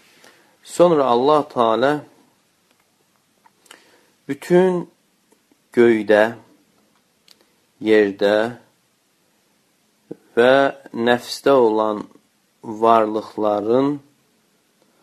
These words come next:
hamısından xəbərdar olduğunu, bildiyini xəbər verir.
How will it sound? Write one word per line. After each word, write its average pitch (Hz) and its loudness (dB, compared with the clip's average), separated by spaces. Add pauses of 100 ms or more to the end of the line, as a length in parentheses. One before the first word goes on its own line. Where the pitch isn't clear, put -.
(220)
hamısından 107 -2 (4000)
xəbərdar 117 2 (100)
olduğunu, 92 -4 (1300)
bildiyini 110 0 (760)
xəbər 107 2
verir. 82 -10